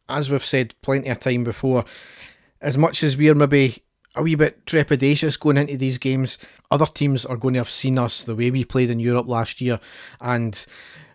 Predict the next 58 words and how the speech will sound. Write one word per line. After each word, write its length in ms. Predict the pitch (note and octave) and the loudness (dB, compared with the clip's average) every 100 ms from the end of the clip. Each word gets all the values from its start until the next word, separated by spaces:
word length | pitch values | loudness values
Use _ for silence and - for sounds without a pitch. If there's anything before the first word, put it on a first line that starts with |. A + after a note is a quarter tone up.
| _ _ _ - | _ _ _ -8
they're 200 | D3 D3+ | -2 2
going 120 | D3 | 2
to 60 | C3 | 0
be 80 | B2 | 0
fearful 460 | - D3 - B2+ | 2 0 2 -2
of 120 | A2+ | -2
playing 240 | - B2 B2 | -2 0 2
us. 320 | C3 - - - - _ - | 0 -2 -8 -12 -20 _ -6
Hopefully 460 | - E3 D3 D3 C#3 | 4 4 4 2 4
it'll 260 | C3+ C3 B2 | 2 -2 0
be 100 | B2+ | 2
another 260 | B2 C3 | 2 2
case 340 | A#2+ - B2 - | 0 -2 -2 0
of 380 | A#2+ G#2+ - B2 | -2 -2 -8 -2
the, 140 | B2+ | -2
the 160 | A#2+ A2+ | -2 -6
teams 320 | C3+ B2 - | -4 -4 -4
play 160 | - | -2
a 40 | A#2+ | 0
wee 140 | B2 | 2
bit 140 | A#2+ B2+ | 0 2
more 480 | B2 B2+ B2 A#2 - - | 4 4 4 0 -8 -2
openly 440 | C#3+ - B2+ B2 | 0 2 0 2
and 80 | A#2 | -2
expansively 640 | A2 - B2+ C#3 C3+ - A#2+ | -4 -4 -2 0 -2 -2 -2
against 360 | A#2 A#2 - | -2 -6 -4
us, 200 | A#2+ - | -6 -6
and 340 | - A#2+ A#2 A#2+ D#3 | -6 -6 -6 -8 -2
we 160 | D3+ | 0
are 60 | C3 | 0
at 80 | G2+ | -2
our 60 | |
best 380 | G2 B2 A#2+ - | -4 -2 -2 -4
in 60 | A#2+ | -2
Europe 280 | A#2 A2+ | -2 -2
when 140 | A2+ A2+ | -6 -6
we're 80 | G#2+ | -6
like 240 | A2+ A#2+ | -6 -6
that. 260 | A#2 A2+ - - - | -8 -8 -10 -20 -8
When, 240 | C3 A#2+ A#2 | -2 -2 -2
when 120 | A#2 | -4
other 140 | B2 | -4
teams 300 | A#2 - A#2 | -4 -6 -6
play 160 | - A#2+ | -4 -2
like 180 | A#2 A2+ | -2 -2
that, 240 | A#2+ A#2 | -2 -2
we 160 | C3+ B2+ | -2 -2
just 220 | A2+ - | -4 -4
get 140 | B2 | -4
in 120 | A#2+ A2+ | -4 -2
behind 300 | A2 A#2+ A#2 | 0 0 -2
them. 160 | A2+ - - - - | -4 -6 -20 -12 -8
I've 140 | B2 - | -6 -2
every 220 | D#3+ D#3 | 0 0
faith 320 | - C#3+ C3 | 0 0 -2
in 60 | B2 | -6
the 40 | A#2 | -8
team. 280 | C3 C3 | -6 -6